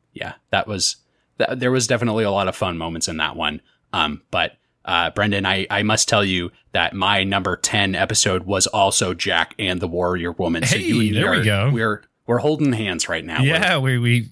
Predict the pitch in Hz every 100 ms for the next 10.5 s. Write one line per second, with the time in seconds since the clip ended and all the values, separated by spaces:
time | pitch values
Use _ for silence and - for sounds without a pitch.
0 | 131 - 151 131 - 151 165 156 151 131
1 | 139 117 107 101 113 113 127 - 175 208
2 | 196 - - _ _ _ _ _ - 127
3 | 127 120 113 95 92 - - _ _ 95
4 | 82 85 - _ _ 110 113 - 117 117
5 | 127 123 120 - 113 - 117 - 110 110
6 | 101 98 95 - _ _ _ 90 82 -
7 | 107 110 107 104 101 90 107 135 151 170
8 | - _ _ _ _ - 110 110 87 69
9 | - - _ 123 104 - _ - 95 -
10 | _ - - -